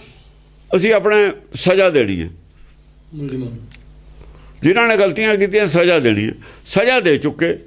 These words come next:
Speaker 1: ਉਹ ਕਹਿੰਦੇ ਸਜ਼ਾ ਦਿੱਤੀ ਗਈ, ਸਜ਼ਾ ਦੇਣ ਵਿੱਚ ਸਰਕਾਰ ਨੇ ਤੁਹਾਡਾ ਸਾਥ ਦਿੱਤਾ ਪੂਰਾ। ਇਮਾਨਦਾਰੀ ਨਾਲ। ਹੁਣ ਤੁਸੀਂ ਜਿਹੜਾ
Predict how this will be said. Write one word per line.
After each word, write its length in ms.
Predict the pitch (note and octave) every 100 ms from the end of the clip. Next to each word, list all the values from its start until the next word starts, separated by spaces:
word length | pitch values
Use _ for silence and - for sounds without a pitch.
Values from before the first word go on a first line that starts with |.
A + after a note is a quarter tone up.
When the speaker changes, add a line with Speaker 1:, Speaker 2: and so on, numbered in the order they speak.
| - -
Speaker 1:
ਉਹ 60 |
ਕਹਿੰਦੇ 260 | D#3 G#3+ G#3+
ਸਜ਼ਾ 300 | D#3+ D#3+ G3+
ਦਿੱਤੀ 380 | B2 - F3+ F#3
ਗਈ, 200 | F3+ D#3 - - - - _ -
ਸਜ਼ਾ 320 | - F#3 A3
ਦੇਣ 240 | G3+ A3
ਵਿੱਚ 180 | G#3 G3+
ਸਰਕਾਰ 400 | D3 D#3 D3+ F#3
ਨੇ 120 | F#3
ਤੁਹਾਡਾ 280 | F3+ D#3 D3+
ਸਾਥ 240 | C#3 C3+ G#2+
ਦਿੱਤਾ 300 | G#2+ - C3
ਪੂਰਾ। 340 | B2+ A#2 F#2 - - - - - - - - - -
ਇਮਾਨਦਾਰੀ 520 | D3+ D#3+ C#3 C3+ C3+
ਨਾਲ। 240 | A#2 E2+ - - - -
ਹੁਣ 160 | G#3+
ਤੁਸੀਂ 260 | F#3 G#3 G#3
ਜਿਹੜਾ 440 | G#3 G#3+ G3+ D3